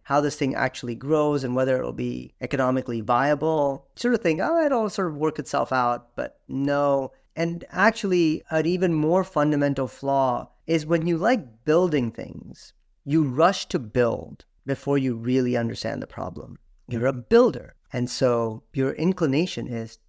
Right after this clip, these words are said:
to put something together, to build something. But in business, most of the money tends to be wasted on products that don't have a big enough market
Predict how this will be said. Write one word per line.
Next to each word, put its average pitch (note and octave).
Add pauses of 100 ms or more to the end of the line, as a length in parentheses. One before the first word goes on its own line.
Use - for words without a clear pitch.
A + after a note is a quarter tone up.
(160)
to C#3+ (220)
put -
something C#3
together, E3
to -
build G3
something. - (320)
But C#3+
in C#3+
business, D3+ (240)
most D3+
of D#3
the D3+
money C3
tends B2+
to -
be B2
wasted B2
on A#2+
products C3
that A2+
don't A#2+
have A2+
a -
big G#2+
enough G#2+
market -